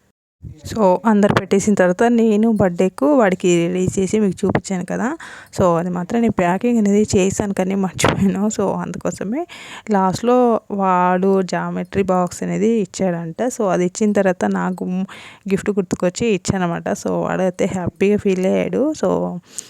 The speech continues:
ఇది మా ఫ్యామిలీ పిక్. వదిన వాళ్ళతో మాతో చిన్నగా నేను ఫొటోస్ అనేది దిగాను, దిగానమాట. So నెక్స్ట్ అయితే వాడు నేను బాక్స్ ఓపెనింగ్ చేసేటప్పుడు ఏముంటాయని చెప్పేసి ఫుల్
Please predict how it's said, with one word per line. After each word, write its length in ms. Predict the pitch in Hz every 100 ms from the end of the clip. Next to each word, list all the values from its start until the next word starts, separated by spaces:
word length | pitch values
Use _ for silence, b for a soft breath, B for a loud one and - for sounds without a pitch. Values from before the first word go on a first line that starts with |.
| B B 220
ఇది 240 | 214 294
మా 180 | 339 226 190 180
ఫ్యామిలీ 400 | - 175 170 175
పిక్. 240 | - 214 214
వదిన 260 | 175 180
వాళ్ళతో 380 | 175 170 170 285
మాతో 340 | 277 196 180 226
చిన్నగా 520 | - 196 175 175 185
నేను 320 | 175 175 170 269 - B B B
ఫొటోస్ 540 | - 196 180 190 180
అనేది 220 | 165 170 175
దిగాను, 340 | 170 175 180 185 180 _ _ _ _ - 214 202
దిగానమాట. 560 | 185 190 180 175 180 175 277
So 160 | - 208
నెక్స్ట్ 300 | 180 175 -
అయితే 220 | 202 180 311
వాడు 260 | 330 254 208 - B B B B
నేను 400 | 196 185 214 233 240 233 - 208 214
బాక్స్ 360 | 190 185 196 -
ఓపెనింగ్ 380 | 196 202 196 208
చేసేటప్పుడు 540 | 196 185 - 175 190 185 180
ఏముంటాయని 580 | 180 202 202 202 185
చెప్పేసి 380 | 180 180 196 -
ఫుల్ 260 | 220 196 180